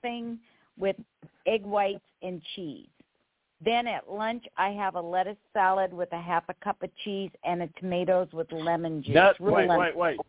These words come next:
Speaker 2: Stop right there. Nothing but lettuce?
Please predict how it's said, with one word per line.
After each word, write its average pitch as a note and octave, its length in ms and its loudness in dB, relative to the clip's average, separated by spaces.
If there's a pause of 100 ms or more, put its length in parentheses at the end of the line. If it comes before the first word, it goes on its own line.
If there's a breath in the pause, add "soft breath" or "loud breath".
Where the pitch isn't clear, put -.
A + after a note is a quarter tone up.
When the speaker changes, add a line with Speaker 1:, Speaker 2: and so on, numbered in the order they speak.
(140)
Speaker 2:
Stop C#3+ 220 2
right D#3 260 2
there. B2 200 0 (340)
Nothing F3+ 680 0
but G3 200 2
lettuce? G#3 400 0